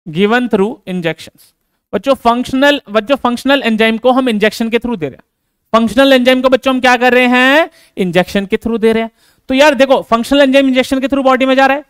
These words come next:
वो circulation में कुछ समय तक रहेगा, लेकिन कुछ समय के बाद वो circulation से क्या हो जाएगा? Degrade हो जाएगा, dispose of हो जाएगा, तो again दिक्कत हो गई। Again it is a temporary। तो both one and two का मतलब नहीं है। Fourth दे रखा है gene therapy at,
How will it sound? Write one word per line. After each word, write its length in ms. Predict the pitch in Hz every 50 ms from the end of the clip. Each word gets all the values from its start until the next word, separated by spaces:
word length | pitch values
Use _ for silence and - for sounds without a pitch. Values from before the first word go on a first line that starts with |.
| _ _ 208
वो 60 | 220
circulation 560 | - - 226 226 - 269 262 269 240 262 262
में 80 | 277 269
कुछ 140 | - 269 -
समय 220 | - 269 254 269
तक 140 | - 277 262
रहेगा, 240 | 262 262 262 254 277 285 - - - - -
लेकिन 180 | 226 240 269 254
कुछ 160 | - 277 -
समय 180 | - 269 277 247
के 80 | 262
बाद 140 | 269 269 262
वो 60 | 269
circulation 460 | - 254 240 233 240 254 - 262 254
से 80 | 247 262
क्या 120 | - 254
हो 60 | 254 240
जाएगा? 220 | 233 226 220 190
Degrade 440 | 185 180 214 208 196 226 247 247 240
हो 40 | 233
जाएगा, 360 | 226 233 233 220 233 233 247 - _ _ _ _ _ _ _ -
dispose 400 | 165 190 - - 233 240 240 214
of 100 | 240 220
हो 100 | 226 233
जाएगा, 260 | 226 226 220 220 220
तो 160 | 214 196 208
again 180 | 175 170 190 202
दिक्कत 280 | 190 190 - 202 196 175
हो 80 | 190 180
गई। 120 | 214 220 - _ - 175
Again 220 | 190 202 214 220
it 160 | 220 208 214
is 160 | 226 214 226
a 20 | 208
temporary। 500 | - 175 170 156 180 180 175 170 175 180 - _ _ _ _ _ _ _ _ _ 208
तो 40 |
both 280 | 190 175 208 226 226 226
one 200 | 226 233 233 240
and 80 | 233 196
two 120 | 233 226
का 80 | 233 226
मतलब 500 | 226 220 - 220 220 226 220 208 175 - _ _ _ _ _ _ _ _ _ _ _ -
नहीं 180 | 196 208 208 190
है। 120 | 165 151
Fourth 240 | 151 - 208 247 240
दे 80 | 247 247
रखा 160 | 247 233 269
है 60 | 262
gene 260 | 208 190 240 247 247
therapy 340 | 240 240 233 226 247 254 247 - - -
at, 160 | 220 220